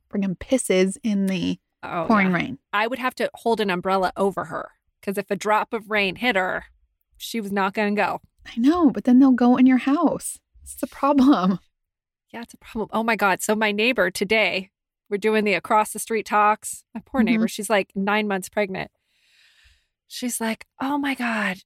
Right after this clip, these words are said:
Speaker 2: I, my dog," she's like, "I got the carpet cleaners here today."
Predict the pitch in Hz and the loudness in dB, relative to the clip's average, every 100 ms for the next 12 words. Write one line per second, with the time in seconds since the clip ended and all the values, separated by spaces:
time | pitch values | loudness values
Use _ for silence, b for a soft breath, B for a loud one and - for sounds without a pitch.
0 | _ 196 208 208 - _ _ _ _ _ | _ -6 -4 -4 -6 _ _ _ _ _
1 | _ 190 208 214 233 240 220 202 220 220 | _ -10 -4 -2 0 2 2 2 -4 -2
2 | 208 208 226 233 240 202 - 277 277 - | 0 -2 -2 -2 -2 -4 -2 -2 -2 -4
3 | 190 180 175 - 175 175 175 170 220 | -4 -4 -4 -4 -4 -2 0 0 -2